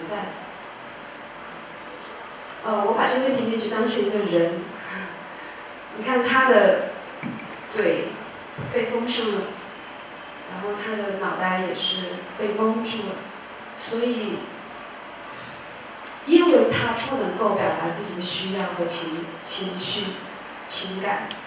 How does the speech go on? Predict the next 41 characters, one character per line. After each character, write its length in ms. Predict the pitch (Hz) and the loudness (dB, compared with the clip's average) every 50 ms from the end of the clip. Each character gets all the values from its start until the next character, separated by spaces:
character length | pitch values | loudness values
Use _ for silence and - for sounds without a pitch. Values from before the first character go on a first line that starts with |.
| - - - - - - - - - | -12 -14 -14 -14 -14 -14 -10 -2 2
导 260 | 226 - - 180 185 185 | 4 4 6 4 2 2
致 280 | - - 320 339 320 | 2 4 6 6 6
他 220 | - - 254 254 247 | 4 2 2 2 2
在 140 | 247 247 233 | 2 2 2
关 220 | 247 254 247 247 | 4 4 4 4
系 200 | 247 240 233 220 | 2 2 0 0
当 180 | 226 220 214 214 | 2 2 2 2
中 140 | 220 220 | 2 2
不 140 | 214 208 190 | 2 0 2
断 180 | 190 208 208 208 | 2 2 2 2
地 60 | 202 | 2
受 200 | 196 190 196 190 | 0 0 0 0
到 120 | 190 190 | 0 0
伤 180 | 185 185 190 190 196 - - | 0 0 -2 -2 -4 -4 -4
害。 120 | 185 185 - - - - - - - - - - - - - - - - - - - - - - - - - - - - - - - - | -4 -4 -4 -6 -8 -10 -10 -12 -12 -12 -12 -12 -12 -12 -12 -12 -12 -14 -14 -12 -12 -12 -12 -12 -12 -12 -12 -12 -12 -12 -12 -12 -10 -6
所 140 | - 226 220 | -2 0 0
以 100 | 214 214 | 2 2
他 140 | 214 208 | 0 0
非 120 | 208 226 220 | 2 2 4
常 220 | 214 208 190 185 | 4 4 4 2
的 60 | 185 | 2
伤 280 | 185 - 202 196 196 196 | 2 2 4 2 2 2
心。 380 | 196 - - - 202 - - - - - - - - - - - - - - - - - - - - - - - - - - - - - - - - | 2 0 0 0 -2 -2 -6 -6 -8 -8 -10 -12 -12 -12 -12 -12 -12 -12 -14 -14 -14 -12 -14 -12 -12 -14 -14 -14 -14 -14 -14 -12 -12 -12 -10 -4 2
当 180 | 311 302 311 | 4 6 6
他 160 | 311 311 311 311 | 6 6 6 6
不 160 | - - - - | 4 4 4 8
断 240 | 320 320 320 302 | 8 10 10 10
地 80 | 240 226 - | 8 8 6
在 140 | 247 254 254 | 6 6 6
关 200 | 254 247 247 247 | 6 6 6 6
系 180 | - - - 226 | 6 4 0 2
当 220 | 226 220 220 220 | 2 2 4 2
中 160 | 220 220 220 | 2 0 0
感 180 | 214 202 190 185 | 0 0 0 0
受 260 | - - 311 311 294 | 2 2 4 4 4
不 140 | 277 - 202 | 4 2 2
到 360 | 196 214 220 208 208 214 208 | 4 6 6 6 6 6 4
自 200 | - - 254 247 | 0 -2 -2 -4
己 200 | 233 - 175 170 | -4 -4 -4 -2
的 60 | 170 175 | -2 -2
需-， 340 | 175 - - - - - | -2 -2 0 0 0 0